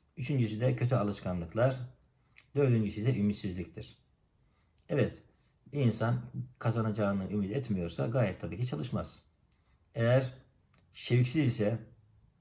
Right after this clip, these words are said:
o zaman çalışmanın kalitesi olmaz. Kötü alışkanlıkları varsa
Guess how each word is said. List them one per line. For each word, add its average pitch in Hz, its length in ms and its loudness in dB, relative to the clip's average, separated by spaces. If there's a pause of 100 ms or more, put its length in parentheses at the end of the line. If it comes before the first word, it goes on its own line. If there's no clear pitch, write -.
(160)
o 135 80 0
zaman 110 340 2 (180)
çalışmanın 107 600 -2 (120)
kalitesi 104 440 -4
olmaz. 87 420 -2 (640)
Kötü 139 180 0
alışkanlıkları 131 640 2
varsa 147 440 2